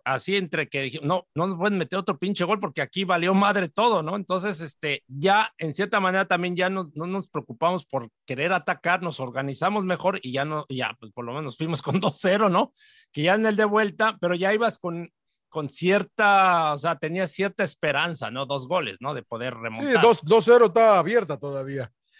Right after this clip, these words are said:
Speaker 1: Sí.
Speaker 2: Eh, yo, yo lo que yo, mira, yo de los pocos que he visto yo, y lo, aquí lo voy a sacar, a Sir Alex Ferguson yo lo vi, eh, hacer cambios en el primer tiempo.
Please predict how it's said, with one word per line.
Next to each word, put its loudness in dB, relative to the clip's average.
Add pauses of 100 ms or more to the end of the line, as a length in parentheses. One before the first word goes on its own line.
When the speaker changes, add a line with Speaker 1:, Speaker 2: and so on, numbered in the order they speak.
(120)
Speaker 1:
Sí. 2
Speaker 2:
Eh, 8
yo, 2
yo 0
lo 2
que -4
yo, 0 (140)
mira, 4
yo -2
de -4
los -4
pocos -8
que -8
he -4
visto -6
yo, 2 (120)
y -2
lo, -2
aquí -2
lo -2
voy 0
a 2
sacar, -6 (240)
a -2
Sir 2
Alex 4
Ferguson 2
yo 2
lo 2
vi, -6 (100)
eh, -8 (280)
hacer -2
cambios -2
en -6
el -10
primer -10
tiempo. -18